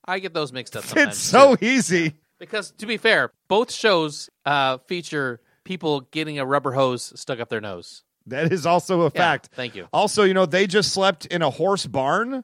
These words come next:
Speaker 1: Mm-hmm.
Speaker 2: and star of Welcome Back, Kotter, Horse Shack.
Speaker 1: Horse Shack.
Speaker 2: I'm just saying.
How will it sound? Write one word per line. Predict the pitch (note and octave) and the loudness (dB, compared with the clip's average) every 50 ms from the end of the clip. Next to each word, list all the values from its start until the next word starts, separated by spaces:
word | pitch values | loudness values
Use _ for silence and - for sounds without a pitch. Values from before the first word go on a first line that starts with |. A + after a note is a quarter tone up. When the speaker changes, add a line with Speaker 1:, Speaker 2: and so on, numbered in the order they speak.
| _ - B2+ | _ -18 -20
Speaker 1:
Mm-hmm. | A#2+ A#2+ C3+ C#3+ | -16 -8 -2 -2
Speaker 2:
and | E3+ F3 F3 D3+ | 0 0 -2 -4
star | - - - F#3 F#3 F#3+ F#3+ G3 G3 G3 | -6 0 2 4 6 6 8 6 6 4
of | E3 E3 | 4 4
Welcome | D3+ F#3 F#3 F3 F3+ F3 | 4 4 4 4 4 2
Back, | F3+ E3+ - | 0 0 2
Kotter, | - F#3 F#3 F#3 G3 G3+ F3+ | 0 0 2 2 2 0 2
Horse | C#3 G3 G3 F#3 - | 2 2 2 2 2
Shack. | - F#3 F#3+ G#3 A#3 A#3 - - - | 2 4 4 4 4 4 0 -6 -10
Speaker 1:
Horse | - A#2+ A#2+ - | -10 -12 -12 -8
Shack. | - C3+ C#3 C3 B2+ _ - _ _ - | -6 -4 -4 -4 -6 _ -18 _ _ -8
Speaker 2:
I'm | C#3+ E3+ | -6 0
just | E3 G#3+ G3+ - | 0 0 0 2
saying. | - B3+ C#4 C#4+ B3+ A3+ A3 G#3+ C#3+ - E3 D#3+ E3 E3 D3 | 2 2 4 4 4 4 4 0 -4 -8 -12 -12 -12 -12 -14